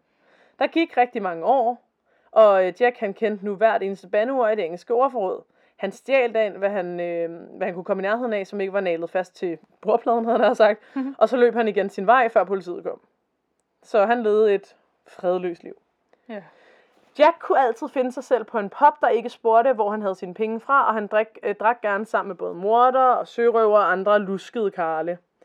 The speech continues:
Speaker 1: En aften sad han, efter sigende, sågar og drak med fanden selv.
Speaker 2: Hold da op.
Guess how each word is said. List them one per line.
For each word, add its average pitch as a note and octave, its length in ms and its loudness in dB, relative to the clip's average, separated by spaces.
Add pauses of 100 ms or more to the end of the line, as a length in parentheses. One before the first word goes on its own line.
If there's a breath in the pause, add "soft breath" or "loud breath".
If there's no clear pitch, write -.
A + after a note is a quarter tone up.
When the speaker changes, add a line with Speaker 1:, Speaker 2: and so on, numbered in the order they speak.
(480 soft breath)
Speaker 1:
En B3+ 160 2
aften D#4 340 0
sad B3 300 2
han, B3+ 320 -4
efter F3 220 -6
sigende, C#4 500 -4
sågar B3+ 600 4
og - 240 0
drak F#3+ 220 2 (120)
med A3+ 80 -4
fanden G3 420 -2
selv. D4+ 320 2 (200)
Speaker 2:
Hold A#3 220 -8
da G4 80 2 (140)
op. F3+ 100 -4